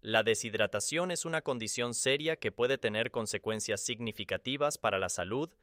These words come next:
si no se trata adecuadamente. Mantente alerta a los síntomas y adopta hábitos saludables para asegurar una hidratación adecuada.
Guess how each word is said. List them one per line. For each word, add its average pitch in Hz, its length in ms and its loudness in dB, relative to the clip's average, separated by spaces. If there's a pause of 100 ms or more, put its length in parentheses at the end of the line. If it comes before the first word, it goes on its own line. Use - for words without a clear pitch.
(240)
si - 220 -4
no 104 140 0
se 131 140 0
trata 123 460 4
adecuadamente. 92 960 0 (600)
Mantente 113 600 2
alerta 127 480 4
a 117 60 6
los 98 160 0
síntomas 87 680 -4 (320)
y 120 120 4
adopta 131 500 6
hábitos 135 380 2
saludables 120 680 4
para 101 260 2
asegurar 101 540 2
una 135 200 0
hidratación 110 600 0
adecuada. 90 640 -4